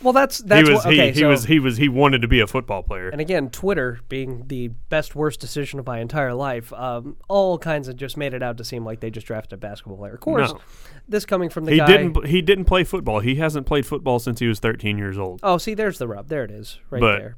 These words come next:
Speaker 1: But
Speaker 2: again, it
Speaker 1: he
Speaker 2: wasn't,
Speaker 1: wants
Speaker 2: they didn't just decide to pick out a basketball player. It was a guy that's been training, and
Speaker 1: Okay, okay.
Speaker 2: he wanted to be a football player. And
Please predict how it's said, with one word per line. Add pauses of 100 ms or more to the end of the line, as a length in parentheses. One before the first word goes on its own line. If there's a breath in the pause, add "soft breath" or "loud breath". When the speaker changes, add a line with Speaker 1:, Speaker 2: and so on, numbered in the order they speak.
Speaker 1:
But
Speaker 2:
again,
it
Speaker 1:
he
Speaker 2:
wasn't,
Speaker 1:
wants
Speaker 2:
they
didn't
just
decide
to
pick
out
a
basketball
player.
It
was
a
guy
that's
been
training,
and
Speaker 1:
Okay, (120)
okay.
Speaker 2:
he
wanted
to
be
a
football
player.
And